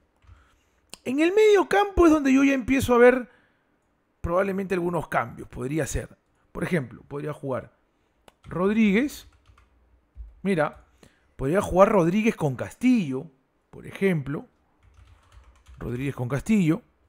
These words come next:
Abierto por izquierda podría estar Juan Pablo Freites.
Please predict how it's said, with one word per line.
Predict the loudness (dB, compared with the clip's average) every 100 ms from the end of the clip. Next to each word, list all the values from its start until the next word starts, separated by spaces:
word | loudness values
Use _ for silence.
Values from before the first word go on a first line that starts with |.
| _ _ _ _ _ -20 _ _ _ _ -20 _
Abierto | -6 -4 -4 -4 -6
por | -8
izquierda | -10 -6 -2 0 2 2 2 -2
podría | -4 -2 -4
estar | 0 2 2 0 _ _ _ _ _ _ _ _ _ _ _ _ _ -20 _ _ _ -20
Juan | -20 -12
Pablo | -10 -10
Freites. | 2 4 4 -2 -8 -10